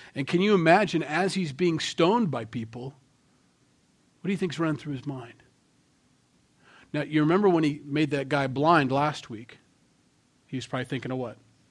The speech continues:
When he was blind. As he's getting stoned to death, what do you think he's thinking about? Stephen. Absolutely. This is what Stephen went through.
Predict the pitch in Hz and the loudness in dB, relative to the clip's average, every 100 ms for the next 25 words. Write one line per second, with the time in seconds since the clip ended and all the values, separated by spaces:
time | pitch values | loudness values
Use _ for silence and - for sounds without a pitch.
0 | _ _ _ _ _ - 131 202 113 110 | _ _ _ _ _ -10 -6 -6 -8 -14
1 | - - _ _ _ _ - - - _ | -20 -20 _ _ _ _ -20 -20 -20 _
2 | _ _ _ _ 127 120 123 113 - 175 | _ _ _ _ -10 -8 -10 -8 -4 -2
3 | 143 - - 147 156 156 - 127 110 107 | -2 -4 -6 -4 -2 -4 -6 -12 -12 -16
4 | 107 _ _ 127 147 139 143 113 - 117 | -18 _ _ -10 -10 -10 -12 -14 -16 -18
5 | 113 113 - _ _ _ _ _ _ _ | -18 -20 -20 _ _ _ _ _ _ _
6 | - - 113 107 - _ _ _ _ _ | -16 -12 -12 -14 -20 _ _ _ _ _
7 | - - - 107 92 117 _ _ _ _ | -20 -18 -16 -16 -18 -20 _ _ _ _
8 | _ _ _ _ _ _ _ _ - 127 | _ _ _ _ _ _ _ _ -16 -10
9 | 156 151 147 151 113 107 - | -10 -8 -6 -6 -8 -14 -20